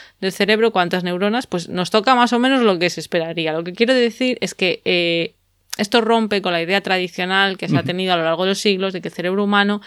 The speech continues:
Speaker 1: es especial, diferente, único, inigualable, y parece que no somos tan excepcionales, o sea, que somos un poco lo que nos toca,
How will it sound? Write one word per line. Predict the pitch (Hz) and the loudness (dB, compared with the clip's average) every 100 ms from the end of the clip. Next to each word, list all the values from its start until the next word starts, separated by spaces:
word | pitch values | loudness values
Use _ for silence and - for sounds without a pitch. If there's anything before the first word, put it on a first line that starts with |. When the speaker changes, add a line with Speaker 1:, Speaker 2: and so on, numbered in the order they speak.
| - - - | -14 -18 -10
Speaker 1:
es | - 190 | -8 -6
especial, | 196 202 202 202 190 | -2 -2 2 0 2
diferente, | 196 196 190 180 202 202 - _ | 0 0 -2 0 0 0 -4 _
único, | - 214 202 185 208 214 - | 0 2 2 2 2 0 0
inigualable, | 190 185 190 185 190 202 196 202 208 - - - | 0 2 2 4 4 4 4 0 -2 -10 -16 -14
y | - 202 | -4 -2
parece | 196 185 185 190 | 0 0 0 0
que | 185 | -2
no | 185 | -2
somos | 202 190 | -2 -2
tan | - 196 | -2 -2
excepcionales, | 208 208 - 160 160 170 156 | 0 0 -2 -4 -2 -2 -4
o | 156 | -8
sea, | 160 151 | -8 -8
que | |
somos | 160 170 180 | -6 -6 -4
un | 185 | -4
poco | 185 208 | 0 0
lo | 214 | 0
que | |
nos | 160 151 - | -2 -4 -4
toca, | 190 185 220 | -2 0 0